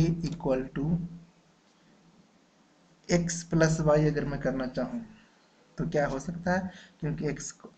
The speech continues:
row vector है और y आपका column vector है, तो ये नहीं होगा। तो देखते हैं करके क्या होता है। x plus y, Error, Dimension आपका same होना चाहिए,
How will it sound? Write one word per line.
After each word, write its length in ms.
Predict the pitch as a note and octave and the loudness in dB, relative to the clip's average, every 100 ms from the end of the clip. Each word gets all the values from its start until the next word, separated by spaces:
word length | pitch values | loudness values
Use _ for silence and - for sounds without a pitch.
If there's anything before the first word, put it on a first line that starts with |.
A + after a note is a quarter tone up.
| - - | -8 0
row 140 | C#3+ | 2
vector 340 | D3+ D#3 D#3+ D3+ | 4 2 2 4
है 320 | D#3 D#3 D#3 | 6 4 2
और 180 | C#3+ C3+ | 0 2
y 220 | B2+ C3+ C3 | 2 4 2
आपका 300 | B2 - E3+ - - - - - | 0 2 2 2 -6 -14 -20 -2
column 320 | C3 C#3 C#3+ | 4 6 4
vector 320 | B2+ - B2 A#2+ | 2 -4 -4 -4
है, 80 | - | -6
तो 180 | - | -4
ये 140 | C3 F#3 | 2 2
नहीं 260 | D#3+ D3+ C3 | 4 2 2
होगा। 180 | B2 B2 | 0 -4
तो 80 | |
देखते 300 | B2+ B2+ - | -6 -6 -2
हैं 80 | D#3+ | 0
करके 200 | D3 D3 | 0 -2
क्या 140 | - C#3+ | -6 -8
होता 240 | - - | -8 -10
है। 100 | D3 - _ _ _ _ - _ - - - - D3+ | -12 -14 _ _ _ _ -20 _ -20 -20 -20 -10 -8
x 240 | - - | -8 -10
plus 340 | - C3+ D#3 - - - | -4 -2 -2 -4 -10 -10
y, 180 | - - - - _ - - - - - - - - - | -8 -8 -12 -20 _ -20 -16 -14 -12 -12 -14 -18 -14 -4
Error, 260 | C#3 A#2+ - - G2 - - _ _ _ _ _ - - - C3+ | 0 0 -2 -10 -12 -14 -20 _ _ _ _ _ -20 -18 -6 0
Dimension 500 | C3+ C3 A#2 D#3+ C#3+ | 2 2 0 2 2
आपका 320 | C3 - F#3 | 2 0 0
same 240 | - E3 | 6 10
होना 160 | E3 D3+ | 10 10
चाहिए, 320 | - C3 - | 4 0 -4